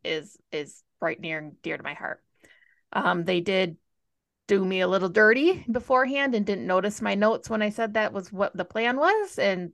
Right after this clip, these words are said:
put me somewhere I did not wanna be. Um,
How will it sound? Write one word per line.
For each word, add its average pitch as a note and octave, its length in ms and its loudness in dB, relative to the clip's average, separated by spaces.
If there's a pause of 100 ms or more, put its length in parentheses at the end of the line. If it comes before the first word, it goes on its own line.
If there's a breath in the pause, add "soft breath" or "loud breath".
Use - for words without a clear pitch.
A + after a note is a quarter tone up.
(120)
put - 180 -8
me G3+ 140 -4
somewhere F#3 380 -4
I D#3+ 80 -2
did D3+ 320 -10
not G#3 220 2
wanna E3 200 -6
be. F3+ 320 -10 (760 soft breath)
Um, E3 560 0